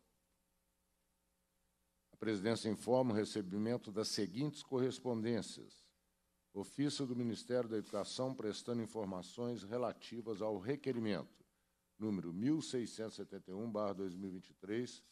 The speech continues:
publicado no Diário do Legislativo em dezenove de dez de dois mil e vinte e três. Ofícios da Secretaria de Estado de Saúde, prestando informações relativas aos requerimentos números três mil quatrocentos e setenta, dois mil e vinte e três,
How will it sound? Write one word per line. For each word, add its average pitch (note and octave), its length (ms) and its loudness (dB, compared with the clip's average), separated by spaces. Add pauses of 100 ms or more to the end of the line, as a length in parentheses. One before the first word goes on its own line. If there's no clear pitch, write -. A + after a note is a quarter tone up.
(540)
publicado A2+ 580 0
no A2 80 0
Diário G#2+ 320 0
do F#2 100 -8
Legislativo G2 720 -4
em G#2 60 -4
dezenove G2+ 420 -2
de F#2+ 100 -6
dez G2+ 340 0
de F2+ 120 -10
dois A2 340 -2
mil G#2+ 160 -6
e A2 40 -8
vinte A2 160 -12
e - 40 -20
três. D#2 260 -12 (920)
Ofícios - 960 -6
da F#2+ 140 -2
Secretaria G#2+ 580 -2
de F#2+ 80 -14
Estado G2+ 280 -2
de - 80 -16
Saúde, B2 600 -6 (560)
prestando A#2+ 400 -4
informações A2+ 640 -4
relativas A2+ 680 -4
aos G#2 160 -2
requerimentos G#2 640 -4
números G2 460 -4
três F#2+ 300 -10
mil B2+ 160 -6
quatrocentos G2+ 440 -6
e - 20 -20
setenta, G2+ 440 -12
dois F2+ 240 -8
mil F2+ 120 -10
e F2 40 -12
vinte E2+ 140 -16
e - 60 -20
três, B2+ 440 -4